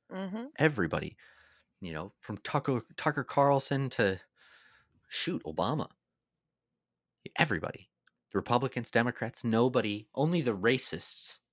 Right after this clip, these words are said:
Speaker 2: cheered, and they didn't do it publicly. Why?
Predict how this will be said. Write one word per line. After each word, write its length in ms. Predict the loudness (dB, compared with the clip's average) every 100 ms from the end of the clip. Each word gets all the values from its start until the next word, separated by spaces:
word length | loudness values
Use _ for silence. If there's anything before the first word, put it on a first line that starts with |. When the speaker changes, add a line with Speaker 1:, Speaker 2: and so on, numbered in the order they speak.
| -10
Speaker 2:
cheered, 360 | 0 0 0
and 80 | -2
they 100 | -2
didn't 220 | -2 -2
do 120 | -2
it 60 | -2
publicly. 560 | -4 -4 -6 -10 -16 -18 _ _ _ _ _ _ _ _ _ _ _ _ _ _ _ _ _
Why? 440 | 4 4 4 -4